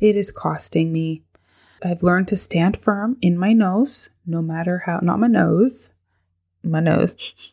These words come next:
but my N O's. I tell my friends or I journal when I'm feeling bad for saying no or holding firm on something that I know the other person wants. I set expectations and boundaries so much earlier.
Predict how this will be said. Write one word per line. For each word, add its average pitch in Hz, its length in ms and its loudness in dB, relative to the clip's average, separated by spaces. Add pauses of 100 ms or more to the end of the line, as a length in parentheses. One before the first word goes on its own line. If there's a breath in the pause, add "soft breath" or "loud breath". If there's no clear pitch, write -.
(200)
but 170 400 0
my 160 300 -4
N 185 260 2
O's. 175 540 2 (420)
I 185 720 2
tell 202 280 -4
my 214 180 2
friends 196 440 0
or 180 180 -2
I 180 100 0
journal 180 580 4
when 170 140 2
I'm 160 100 -4
feeling 180 460 0
bad 175 420 0
for 170 120 -4
saying 170 360 0
no 165 240 -2
or - 180 -6
holding 180 400 -6
firm 185 460 0
on 170 160 -2
something 170 320 -2
that 165 120 -6
I 160 100 -8
know 170 440 0
the 180 160 4
other 160 220 2
person 156 420 -2
wants. 151 540 -4 (880 soft breath)
I 175 80 -2
set 170 320 -2
expectations 190 960 0
and 202 240 0
boundaries 175 600 -2
so - 500 -2
much 202 340 0
earlier. 240 580 0